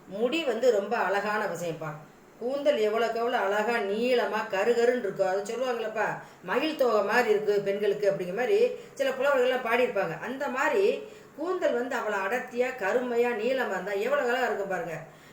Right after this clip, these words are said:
அப்பேற்பட்ட கூந்தலை நம்ம எப்படி பராமரிக்கணும், அதை எப்படி நம்ம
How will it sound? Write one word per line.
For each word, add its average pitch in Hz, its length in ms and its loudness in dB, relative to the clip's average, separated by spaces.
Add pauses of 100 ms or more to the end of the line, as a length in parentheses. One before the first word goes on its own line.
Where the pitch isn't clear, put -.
அப்பேற்பட்ட 302 520 -2
கூந்தலை 208 440 0 (200)
நம்ம 240 180 -2
எப்படி 226 320 -2
பராமரிக்கணும், 202 760 -2
அதை 214 300 -2
எப்படி 320 360 -2
நம்ம 254 240 0